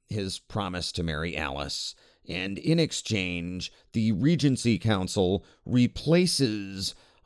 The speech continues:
Arthur, the nephew, with John as Richard's legal heir. So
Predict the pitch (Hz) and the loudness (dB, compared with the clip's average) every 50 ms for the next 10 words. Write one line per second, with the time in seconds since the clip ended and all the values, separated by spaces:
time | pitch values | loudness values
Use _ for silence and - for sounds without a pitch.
0 | _ _ _ _ - 151 170 165 160 - - 85 82 82 101 - - - - 110 | _ _ _ _ 2 6 6 6 6 4 -2 -2 -2 -2 -4 -6 -6 -8 -2 4
1 | 120 120 113 113 120 - 139 147 156 147 - - 95 92 85 82 80 78 76 - | 6 6 6 6 4 2 2 0 0 0 -2 -4 -4 -4 -4 -6 -6 -8 -10 -10
2 | - _ _ _ _ - 107 123 131 - - - - 98 - 123 101 82 62 - | -12 _ _ _ _ -2 2 4 4 4 2 -2 0 2 2 4 2 0 -4 -6
3 | - - - - - - 95 92 92 87 - 98 117 110 - 107 107 101 82 76 | -10 -12 -14 -12 -10 -8 -6 -6 -6 -4 2 2 2 2 4 2 0 0 0 -2
4 | 87 101 98 87 - - 92 92 - 80 90 73 60 - - - - - - - | -4 -2 -2 -2 -2 -4 -4 -4 -4 -4 -4 -4 -4 -6 -8 -12 -14 -8 -2 4
5 | 110 101 101 98 | 4 6 6 4